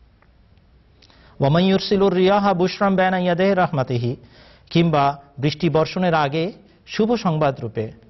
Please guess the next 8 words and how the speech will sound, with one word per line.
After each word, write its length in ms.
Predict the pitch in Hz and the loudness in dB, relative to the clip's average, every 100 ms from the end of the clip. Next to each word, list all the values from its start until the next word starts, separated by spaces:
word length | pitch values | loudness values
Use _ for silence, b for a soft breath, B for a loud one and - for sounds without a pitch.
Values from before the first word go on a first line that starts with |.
| - | -6
হিমেল 260 | 147 147 143 | 0 2 2
বাতাস 480 | 120 120 131 156 - - - b b b b | 0 0 0 -2 -4 -20 -20 b b b b
বইয়ে 320 | 110 135 131 104 | -2 0 2 0
দেন। 220 | 104 92 - - - _ _ _ _ _ _ _ - | -4 -10 -18 -20 -20 _ _ _ _ _ _ _ -4
আ 140 | 123 | 0
ইলাহুম 500 | 117 127 127 165 185 | 2 2 0 0 0
মা 120 | 190 | 0
আল্লাহ, 440 | 190 190 196 226 | 2 0 0 -2